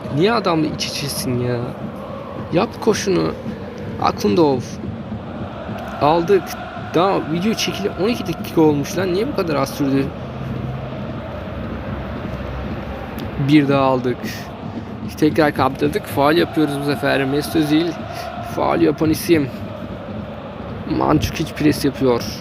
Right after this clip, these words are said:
Bir maç daha yapacağım. Üç maç yapmış olalım bu videoda. Hatta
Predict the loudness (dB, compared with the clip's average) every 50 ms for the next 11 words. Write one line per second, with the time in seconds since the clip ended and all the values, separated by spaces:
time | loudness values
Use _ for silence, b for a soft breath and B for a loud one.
0 | -10 -10 -10 -10 -8 -6 -4 -2 -2 0 2 2 2 2 2 2 2 2 2 2
1 | 0 0 0 0 0 -2 -4 -6 -6 -4 -4 -4 -2 0 2 2 2 2 0 -2
2 | -2 -2 0 2 4 4 6 6 4 4 4 4 4 4 2 2 2 2 4 4
3 | 4 4 2 2 0 -2 -2 -2